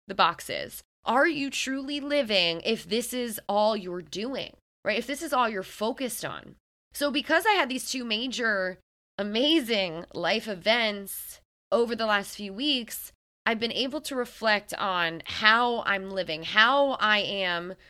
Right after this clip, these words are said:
looking at life, right? Through this lens of creating memories, gratitude, abundance, blessings, right? Really putting myself in the driver's seat of creating moments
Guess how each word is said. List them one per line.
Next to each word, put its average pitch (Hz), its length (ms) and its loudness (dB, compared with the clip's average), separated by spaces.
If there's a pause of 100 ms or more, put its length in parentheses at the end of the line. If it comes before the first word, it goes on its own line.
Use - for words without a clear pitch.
(160)
looking 233 640 -2
at 180 420 2
life, 160 600 -6 (560)
right? - 180 -6
Through 262 220 -6
this 262 200 -2
lens 190 800 0
of 170 600 0 (320)
creating 233 520 0
memories, - 800 -8 (260)
gratitude, 208 840 4
abundance, 175 800 -6
blessings, - 1080 -4 (380)
right? 233 220 0
Really 302 560 0
putting 277 400 -6
myself 220 720 -2
in 214 160 -6
the 202 80 -4
driver's 208 540 -2
seat 262 320 -4
of - 160 -4
creating 226 600 -2
moments 202 600 -2